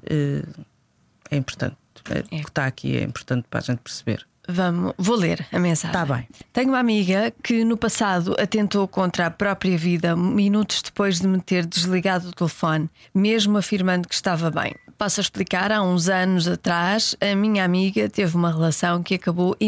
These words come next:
Speaker 2: inesperadamente. Ela deixou-se ir muito abaixo e acabou por me ligar em desespero a afirmar que queria acabar com aquele sofrimento atroz.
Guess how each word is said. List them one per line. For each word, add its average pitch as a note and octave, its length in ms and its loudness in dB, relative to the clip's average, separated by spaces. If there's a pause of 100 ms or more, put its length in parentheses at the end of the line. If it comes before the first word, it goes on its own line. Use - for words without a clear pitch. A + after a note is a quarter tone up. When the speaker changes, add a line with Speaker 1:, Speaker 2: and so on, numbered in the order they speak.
(240)
Speaker 2:
inesperadamente. E3 680 -2
Ela E3+ 260 0
deixou-se F#3 520 0
ir F3+ 80 2
muito B3 280 2
abaixo A3 380 0 (220)
e A3+ 80 2
acabou G#3+ 340 0
por G3+ 180 0
me G#3+ 120 4
ligar F#3+ 320 2
em E3+ 160 2
desespero E3+ 560 0
a - 80 0
afirmar F#3 480 0
que - 160 -12
queria G#3 300 0
acabar F#3 360 -2
com F3+ 120 0
aquele F3 240 0
sofrimento F3+ 760 0
atroz. - 540 -2